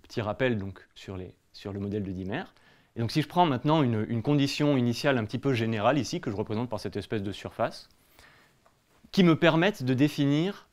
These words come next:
en utilisant la, la relation, la récurrence de l'octaèdre, qui me permettent d'aller définir f de z ici tout en haut. Donc j'ai des f i initiaux, et puis je vais aller définir f de z tout là-haut. Donc en utilisant l'espèce de pyramide de, de tout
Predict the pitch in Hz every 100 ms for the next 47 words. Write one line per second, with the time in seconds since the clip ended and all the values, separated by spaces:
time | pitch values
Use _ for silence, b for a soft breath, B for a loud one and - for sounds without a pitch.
0 | - 117 117 120 131 131 110 104 104 101
1 | 98 110 - 127 110 98 95 117 - 120
2 | 110 101 98 117 - - 117 110 135 170
3 | 127 135 139 135 120 131 180 - 127 113
4 | 104 113 117 92 113 - 107 90 - _
5 | _ _ - 101 101 110 - 127 - 127
6 | 120 104 95 - 147 - b b b b
7 | - 98 107 107 135 127 120 127 117 101
8 | 101 123 - 101 - _ _ _ _ _
9 | _ _ 92 87 95 95 98 113 104 120
10 | 101 95 101 98 110 104 95 -